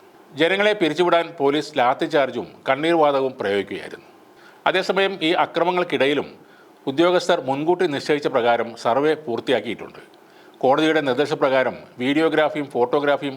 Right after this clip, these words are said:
ഉപയോഗിച്ച് സർവേ സംഘം ആ സ്ഥലത്ത് വിശദമായ പരിശോധന നടത്തിയതായി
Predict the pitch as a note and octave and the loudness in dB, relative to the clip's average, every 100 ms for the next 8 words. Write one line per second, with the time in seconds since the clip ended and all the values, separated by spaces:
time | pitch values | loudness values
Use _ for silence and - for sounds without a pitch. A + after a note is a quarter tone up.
0 | A#2+ A2+ A2+ A2 A2+ - G#2+ C3 B2+ A2+ | -4 -2 -2 -2 -2 -2 0 0 0 -2
1 | A#2 F2+ - - - - D3 C#3+ C3+ C3+ | -4 -4 -14 -20 -20 -2 0 2 0 0
2 | C3+ B2 - D3 C#3 B2+ A#2 - A2 A2+ | 0 -2 -2 0 2 2 0 0 -4 0
3 | D3+ C#3+ C3 - B2+ G#2 G#2 - | 0 0 -2 -2 -2 0 0 -2